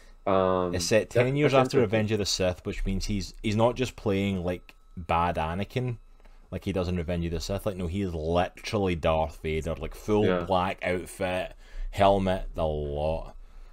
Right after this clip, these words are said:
Speaker 2: Like, it's ten
Speaker 1: Yeah.
Speaker 2: years after that, so.
Speaker 1: Wait a minute, which, which one? All right, so I'm, again, I'm not a Star Wars, like, aficionado. Revenge of the Sith is the last of the prequel trilogy, right?
Speaker 2: Yeah, last of the prequel
Speaker 1: Okay.
Speaker 2: trilogy. The
Speaker 1: So
Speaker 2: one where,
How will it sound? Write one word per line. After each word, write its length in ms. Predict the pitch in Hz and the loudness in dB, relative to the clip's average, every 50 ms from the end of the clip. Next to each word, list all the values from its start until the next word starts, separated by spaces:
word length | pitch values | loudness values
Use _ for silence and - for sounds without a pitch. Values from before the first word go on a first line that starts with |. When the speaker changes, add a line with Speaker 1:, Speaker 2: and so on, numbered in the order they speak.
| - - - | -18 -10 -8
Speaker 2:
Like, 100 | 90 85 | -6 -6
it's 140 | 87 - - | -6 -6 -8
ten 380 | - - 101 92 92 95 92 | -4 0 2 2 4 4 2
Speaker 1:
Yeah. 60 | 92 87 | 2 0
Speaker 2:
years 220 | 87 92 90 80 | 0 0 0 0
after 340 | 80 78 80 80 - - 90 | -2 -2 -4 -4 -6 -6 -6
that, 340 | 85 85 82 82 80 73 - | -4 -2 -2 -4 -4 -6 -8
so. 340 | - - 80 78 76 71 - - - - - - - - _ - - - - - - - - - - - - - - - - - - - - - - - - | -8 -6 -6 -6 -6 -6 -8 -10 -14 -16 -18 -18 -20 -20 _ -20 -20 -20 -20 -20 -20 -20 -20 -20 -20 -20 -20 -20 -20 -20 -20 -20 -20 -20 -20 -20 -16 0 4
Speaker 1:
Wait 140 | 139 151 139 | 6 6 6
a 20 | |
minute, 140 | 120 - 120 | 6 4 4
which, 180 | 139 147 143 | 2 2 2
which 260 | - - 165 170 - - | -2 -4 -6 -4 -4 -6
one? 180 | 185 143 - - | -6 -4 -2 -2
All 80 | 87 82 | 0 0
right, 160 | 78 76 - | 0 -2 -4
so 220 | - - 90 85 67 | -4 -2 0 0 0
I'm, 220 | - 104 98 - - | 0 -2 0 0 -2
again, 300 | 92 90 101 92 87 87 | 2 4 4 4 6 4
I'm 120 | 92 98 101 | 4 4 4
not 180 | 98 92 90 - | 4 4 4 4
a 140 | 78 82 | 2 0
Star 300 | - - - 90 82 80 | 0 -2 -2 0 0 2
Wars, 260 | 78 80 78 80 - 82 | 2 0 0 -2 -2 -4
like, 140 | 76 - | -4 -6
aficionado. 720 | 73 - - 80 - - 78 76 76 76 73 76 78 - - | -6 -8 -8 -8 -6 -6 -4 -4 -2 -2 -2 -4 -4 -4 -4
Revenge 240 | 90 95 107 113 113 | 2 2 4 4 6
of 80 | 107 92 | 4 2
the 60 | 85 | 2
Sith 360 | - - 95 87 85 90 87 | 2 2 2 2 2 0 -2
is 180 | 87 90 85 90 | -2 -2 0 0
the 120 | 87 82 | 0 2
last 500 | 82 85 85 87 90 90 95 92 - - | 4 6 6 8 8 6 4 4 0 -4
of 120 | - 87 - | -6 -4 -4
the 80 | 80 | -4
prequel 380 | 80 - - 87 85 - 78 80 | -2 0 0 0 0 -2 -6 -4
trilogy, 360 | - 85 73 71 73 - - 67 | -2 -2 -2 -2 -2 -4 -4 -2
right? 200 | 78 82 95 95 | 0 0 0 0
Speaker 2:
Yeah, 180 | 98 82 76 | 0 -2 -2
last 300 | 69 85 107 113 113 - | 0 4 4 4 4 4
of 80 | 135 123 | 0 -2
the 60 | 113 | -2
prequel 240 | - 113 98 95 107 | -2 -2 -2 0 2
Speaker 1:
Okay. 100 | 104 85 | 2 2
Speaker 2:
trilogy. 380 | 87 104 98 98 90 98 98 95 | 4 2 2 2 2 0 0 0
The 100 | 87 95 | 4 6
Speaker 1:
So 60 | 110 | 8
Speaker 2:
one 120 | 110 107 110 | 8 8 6
where, 100 | 113 | 4